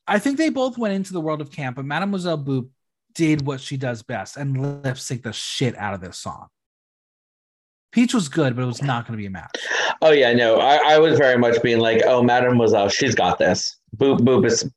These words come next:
Speaker 2: Boop is doing, doing her thing."
Speaker 1: I personally might have saved them both, knowing that, like, this was just a weird challenge and not everybody really understood the rules. Uh,
Speaker 2: Yeah.
Speaker 1: so I would have maybe given them all the opportunity, maybe del-, eliminate two next week.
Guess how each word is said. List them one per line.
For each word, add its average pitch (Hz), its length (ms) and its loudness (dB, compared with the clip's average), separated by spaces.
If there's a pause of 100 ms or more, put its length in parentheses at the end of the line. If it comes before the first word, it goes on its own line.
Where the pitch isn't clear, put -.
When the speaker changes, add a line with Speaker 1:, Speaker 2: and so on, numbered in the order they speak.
Speaker 2:
Boop 135 180 2
is 101 160 2
doing, 95 400 2 (200)
doing 98 240 2
her 92 80 2
thing." 90 360 0 (420)
Speaker 1:
I 196 440 2
personally 202 520 -4
might 160 160 -2
have 147 120 -4
saved 135 320 -6
them 143 180 -6
both, 127 440 -8
knowing 135 540 -6
that, 123 140 -6
like, 123 180 -10
this 127 200 -10
was 127 100 -6
just 117 160 -10
a 117 60 -2
weird 120 280 -4
challenge 120 520 -6
and 123 80 -6
not 113 180 -4
everybody 117 380 -6
really 117 240 -4
understood 120 340 -6
the 117 60 -8
rules. 127 480 -6 (360)
Uh, 127 160 2
Speaker 2:
Yeah. 110 120 2
Speaker 1:
so 101 60 2
I 160 180 2
would 190 140 0
have 160 140 -4
maybe 143 300 -4
given 151 240 -6
them 160 180 -8
all 151 340 -6
the 151 180 -8
opportunity, 151 640 -8
maybe 135 280 -2
del-, 135 520 -2 (180)
eliminate 151 680 -2
two 156 220 -4
next 151 240 -8
week. 156 160 -8